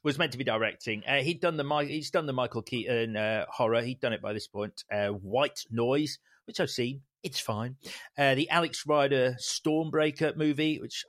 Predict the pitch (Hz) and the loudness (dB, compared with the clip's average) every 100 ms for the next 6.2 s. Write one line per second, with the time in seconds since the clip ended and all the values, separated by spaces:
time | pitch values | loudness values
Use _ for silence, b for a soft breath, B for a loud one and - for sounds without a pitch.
0 | 101 107 - 113 127 120 - - 107 98 | -12 -14 -10 -10 -4 -4 -4 -8 -10 -8
1 | 107 104 110 107 143 139 - 139 135 B | -6 -4 -2 0 -2 -4 -2 -2 -2 B
2 | B - 143 147 170 220 - - - 160 | B 2 4 4 4 4 4 -4 -4 2
3 | 196 160 135 107 101 87 _ _ _ _ | 2 2 -2 -2 -4 -6 _ _ _ _
4 | 135 131 156 160 123 - - 107 95 - | -6 4 6 6 4 0 -2 -2 -2 -10
5 | _ _ _ 135 - - 254 160 143 131 | _ _ _ 4 4 2 2 4 4 4
6 | 127 | 2